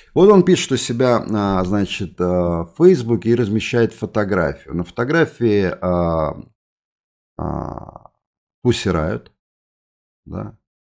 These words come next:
Как это, перформанс называется, да? А на стенке, а, надпись «My Hell, My Rules», а, «Мой дьявол, мои правила». И одна из участниц, а, мочится на портрет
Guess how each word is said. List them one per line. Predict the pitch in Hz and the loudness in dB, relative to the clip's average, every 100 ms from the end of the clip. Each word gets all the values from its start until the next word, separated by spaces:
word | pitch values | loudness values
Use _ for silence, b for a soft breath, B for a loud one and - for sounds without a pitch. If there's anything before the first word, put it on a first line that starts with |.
| _ | _
Как | 76 - | -8 -8
это, | 78 | -6
перформанс | 113 107 180 196 - | -6 0 0 2 -2
называется, | 98 82 76 - - _ | -6 -6 -8 -10 -14 _
да? | 71 98 _ _ _ _ _ | -20 -20 _ _ _ _ _
А | 92 | -2
на | 101 113 113 | 2 2 0
стенке, | - 143 131 123 117 98 | -2 -2 0 0 0 -2
а, | - 92 87 | -2 -2 -2
надпись | 107 104 - - | -2 -2 -4 -4
«My | 101 92 | -4 -2
Hell, | 110 98 | -2 -2
My | 92 | 0
Rules», | 95 135 - - | 0 -2 -6 -6
а, | 95 92 | -4 -2
«Мой | 98 98 90 82 | 0 0 -2 -4
дьявол, | 95 101 90 | -4 -2 0
мои | 90 90 | 0 -2
правила». | 87 - 147 139 113 101 B B B B _ _ _ | -4 -4 -4 -4 -6 -10 B B B B _ _ _
И | 143 156 156 | 0 2 2
одна | - 135 127 156 151 | 2 0 2 4 2
из | 117 | 0
участниц, | 131 - 175 170 131 95 - - - | -4 2 2 2 0 -2 -2 -12 -8
а, | 95 90 85 80 78 73 - - - - _ _ _ - | -2 -2 -2 -2 -4 -4 -8 -12 -16 -20 _ _ _ -8
мочится | 104 127 135 - 104 - | -2 0 -2 -4 -8 -6
на | 104 98 | -4 -4
портрет | 101 98 - 104 113 101 - | -6 -8 -8 -4 -2 -2 -6